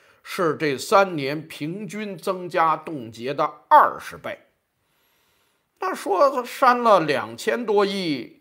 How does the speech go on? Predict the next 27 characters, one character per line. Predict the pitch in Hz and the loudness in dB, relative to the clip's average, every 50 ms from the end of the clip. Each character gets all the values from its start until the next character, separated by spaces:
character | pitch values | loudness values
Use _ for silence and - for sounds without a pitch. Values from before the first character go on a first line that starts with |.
| _ _ | _ _
怎 | - 139 123 | -12 -10 -10
么 | 139 | -6
那 | 170 233 254 | -4 -4 -4
么 | 208 170 | -4 -4
厉 | 156 190 185 151 127 | -6 -6 -6 -6 -8
害 | 113 123 113 | -8 -10 -12
呢？ | 104 110 117 _ _ _ _ _ _ | -12 -14 -20 _ _ _ _ _ _
因 | - 170 | -8 -8
为 | 185 | -6
他 | 185 180 202 190 | -2 0 0 0
讲 | - - 95 78 - 64 85 | 0 -4 -8 -8 -10 -12 -10
呢， | 95 110 120 113 - | -8 -8 -8 -8 -8
整 | - 123 113 120 139 | -8 -8 -8 -8 -4
个 | 196 254 254 | 2 2 4
的 | 185 151 | 4 2
中 | - - 170 170 | 0 -4 -6 -4
央 | 160 160 160 165 | -4 -4 -4 -4
预 | 165 160 151 131 123 | -6 -8 -8 -10 -10
算 | - - 160 139 123 123 | -6 -4 -4 -4 -4 -2
大 | 123 139 131 | -2 0 0
概 | 131 127 131 120 | 0 -2 -6 -10
是 | 113 120 | -10 -10
三 | 117 - 156 156 151 | -8 -8 -8 -8 -8
点 | 123 101 71 71 92 67 55 78 78 92 101 | -10 -10 -10 -12 -12 -14 -14 -16 -18 -18 -16
一 | 151 170 170 | -14 -12 -8
万 | 156 156 131 110 123 | -6 -4 -6 -6 -8
亿， | 170 190 | -14 -18